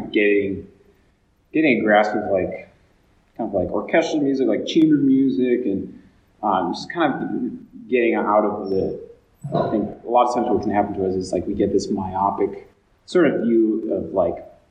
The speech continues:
you know, the bassoon or the oboe or whatever, whatever instrument we play, and,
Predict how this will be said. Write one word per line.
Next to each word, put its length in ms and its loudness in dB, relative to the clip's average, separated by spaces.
you 140 -8
know, 160 -10
the 260 -2
bassoon 640 0
or 140 -6
the 80 -2
oboe 200 -2
or 120 -2
whatever, 320 0
whatever 240 -2
instrument 400 -4
we 180 -8
play, 300 2
and, 260 -4